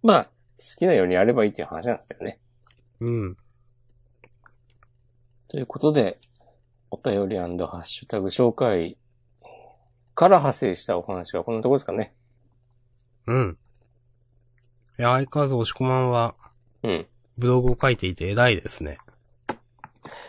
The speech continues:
Speaker 1: いやー、この間、この間っつうか、なんか最近ちょっ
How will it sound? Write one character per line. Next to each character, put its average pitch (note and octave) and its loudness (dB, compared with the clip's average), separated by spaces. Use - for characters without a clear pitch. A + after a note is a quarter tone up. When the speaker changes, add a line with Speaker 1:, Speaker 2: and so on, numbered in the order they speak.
Speaker 1:
い - -2
や F#2 4
ー、 D#2+ 0
こ F3+ 6
の C4+ 6
間、 C#4+ 4
こ A3+ 8
の D4 8
間 D#4+ 6
っ - 4
つ - 2
う A#2+ 8
か、 A#2 12
な A2+ 8
ん G#2+ 2
か - -2
最 A3+ 10
近 C4 6
ち - 0
ょ G#3 6
っ - -2